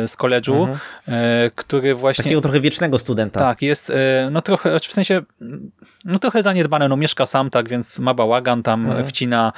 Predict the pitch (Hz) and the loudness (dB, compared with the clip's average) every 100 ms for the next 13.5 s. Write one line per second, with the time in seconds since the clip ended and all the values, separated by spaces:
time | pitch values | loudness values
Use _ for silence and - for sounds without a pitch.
0 | - - - 113 117 131 - - 135 127 | -8 -12 -6 -2 0 0 -2 -2 -2 2
1 | 123 120 117 - - 113 113 113 113 117 | 2 2 0 -8 -10 -2 0 2 0 0
2 | 117 127 127 113 110 120 120 - 120 117 | 0 0 0 0 -2 -2 -4 -2 0 0
3 | 123 139 - 123 - 139 - 117 - 113 | 0 -2 -2 -4 -4 -4 -2 -2 -2 -2
4 | 120 - 120 117 127 208 - - - - | -2 -2 -2 0 2 0 -2 -14 -18 -12
5 | 135 123 120 120 123 123 127 - 127 123 | -4 0 2 2 2 2 0 0 0 0
6 | - 185 240 - 139 131 127 127 127 135 | 0 0 0 -2 -2 0 2 2 0 0
7 | 156 - - 190 180 185 160 156 - - | -2 -4 -4 -2 0 -2 -2 -2 0 0
8 | 165 - 180 139 143 139 147 - 143 139 | -2 -2 -2 0 0 0 -2 -2 -2 0
9 | 139 - 143 - - - - _ _ - | -2 -2 -6 -6 -14 -18 -20 _ _ -8
10 | 139 139 135 208 226 208 170 - 151 - | -2 0 0 0 2 2 0 0 0 0
11 | 147 139 143 160 175 240 233 - - 143 | -2 -2 -2 -2 0 0 -2 -10 -6 -2
12 | 135 - 160 147 170 170 - 160 156 170 | 0 0 -2 0 2 4 4 2 4 2
13 | 170 123 135 185 180 | 2 2 2 0 -2